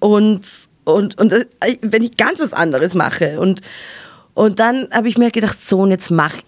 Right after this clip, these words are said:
ich ihn zum Thema." Und aber so, dass das für euch überhaupt,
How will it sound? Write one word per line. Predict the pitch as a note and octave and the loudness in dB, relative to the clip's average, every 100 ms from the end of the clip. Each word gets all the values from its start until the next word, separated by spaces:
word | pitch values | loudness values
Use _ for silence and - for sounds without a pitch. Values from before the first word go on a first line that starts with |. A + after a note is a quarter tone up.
| _ | _
ich | A#3+ - - - _ _ | 0 0 -8 -16 _ _
ihn | F3+ E3+ D3 | 2 4 2
zum | - D3 | 0 -2
Thema." | - D#3+ C#3+ C3 C#3+ - _ - | 0 2 4 2 -2 -10 _ -2
Und | F#3+ | 2
aber | D#3+ F3+ F#3 | 2 2 0
so, | - - A3+ A3 C4 B3 | -2 0 2 4 4 0
dass | - F#3+ | -2 -2
das | F#3 - | 0 0
für | - F3+ | 0 0
euch | B2+ F3 A#3 G3 | 2 2 2 0
überhaupt, | F#3 C#3+ G3 B3 - - - | -2 0 2 0 -2 -14 -20